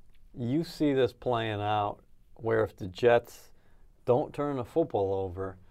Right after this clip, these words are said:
this is a low-scoring game in the fourth quarter where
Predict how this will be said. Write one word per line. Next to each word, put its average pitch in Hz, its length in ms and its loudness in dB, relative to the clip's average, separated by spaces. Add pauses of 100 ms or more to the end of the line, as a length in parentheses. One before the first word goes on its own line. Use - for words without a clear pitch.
(460)
this 135 300 0
is 110 160 -2
a 110 80 2
low-scoring 117 800 -2
game 107 240 -4
in 101 80 -6
the 101 80 -6
fourth 110 400 -2
quarter 101 460 -2
where 104 580 -2